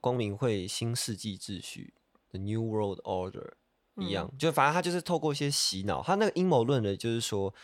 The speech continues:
Speaker 1: 比方像说很多人，就是很多大咖艺人，你应该有听过，就比方说 Michael Jackson，或者是谁，
Speaker 2: 对。
Speaker 1: 他们把灵魂卖给了恶魔，做了一个交易，所以他们从此以后就很红。
Speaker 2: 嗯。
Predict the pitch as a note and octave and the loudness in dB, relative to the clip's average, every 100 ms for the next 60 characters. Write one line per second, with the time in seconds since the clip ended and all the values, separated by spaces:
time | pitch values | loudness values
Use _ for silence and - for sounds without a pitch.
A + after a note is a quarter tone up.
0 | - - - G#2 B2+ C#3 B2+ A#2 A#2 F#2 | -20 -18 -6 0 2 2 2 2 0 0
1 | F2 G#2+ G#2 B1 A#1+ _ - A2 A2+ G#2 | 0 2 2 0 -2 _ -6 0 2 2
2 | E2 F#2+ F#2+ F2+ _ _ - B2 F2+ G2+ | 0 2 2 0 _ _ 0 2 2 0
3 | F2+ G2+ E2 G2 B2 C#3 A2 - A#2+ A#2 | 0 0 -2 0 2 4 4 2 -2 0
4 | A2 F2+ G2+ F#2 G2+ G#2+ G#2+ A2 G#2 G#2 | -2 -2 -2 0 0 2 2 2 2 0
5 | G2+ F#2+ - - _ - - - B2+ G2+ | -2 -4 -4 -6 _ -20 -16 -2 0 2
6 | A#2+ A2+ F#2+ G2+ A#2+ A#2 E2 E2 G2 G#2+ | 2 2 2 2 0 2 0 0 0 0
7 | F#2+ C3 G2+ - - - _ - C#3+ - | 2 2 0 -2 -8 -10 _ 0 2 2
8 | E2+ - - - A#2+ G2 F#2+ - A2 G#2 | -2 -12 -14 -4 0 0 0 2 4 4
9 | G2+ - A2+ G2+ A2 G2 F#2+ F#2 F#2+ F#2+ | 0 -4 -2 -2 -2 -2 -4 -2 -4 -2
10 | F2 - - - | -4 -6 -12 -14